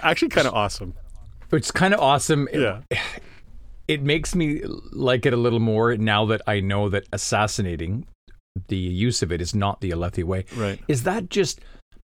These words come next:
Speaker 2: it's something people say?
Speaker 1: I
Speaker 2: It's
Speaker 1: think
Speaker 2: not the
Speaker 1: so.
Speaker 2: Alethi way,
Speaker 1: I think
Speaker 2: but then
Speaker 1: so.
Speaker 2: amongst all the Alethi, they just do it
Speaker 1: I think,
Speaker 2: anyway?
Speaker 1: I think so, yeah. Don't get caught
Speaker 2: Right.
Speaker 1: doing it.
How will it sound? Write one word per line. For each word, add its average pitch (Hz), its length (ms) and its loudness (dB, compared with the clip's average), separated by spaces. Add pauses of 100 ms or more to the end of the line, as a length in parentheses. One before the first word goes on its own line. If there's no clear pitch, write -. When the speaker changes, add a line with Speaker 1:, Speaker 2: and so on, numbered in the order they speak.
(200)
Speaker 2:
it's 135 160 -2
something 160 320 2
people 123 380 2
say? 98 680 -2 (340)
Speaker 1:
I 160 40 4
Speaker 2:
It's - 80 2
Speaker 1:
think 226 80 4
Speaker 2:
not 117 100 4
the 117 120 2
Speaker 1:
so. 113 100 6 (100)
Speaker 2:
Alethi 117 100 4
way, 113 320 4
Speaker 1:
I 131 40 4
think 107 100 0
Speaker 2:
but 123 160 6
then 123 140 6
Speaker 1:
so. 113 100 4
Speaker 2:
amongst 113 420 4
all 135 140 6
the 131 120 6
Alethi, 123 420 4
they 110 120 2
just 101 240 0
do 110 140 4
it - 60 6
Speaker 1:
I - 40 8
think, 98 80 4
Speaker 2:
anyway? 101 220 2
Speaker 1:
I 160 100 6
think 202 260 0
so, 107 360 4
yeah. 101 220 4
Don't 143 200 4
get 170 200 2
caught 156 180 6
Speaker 2:
Right. 104 140 4
Speaker 1:
doing 98 180 2
it. 87 140 -6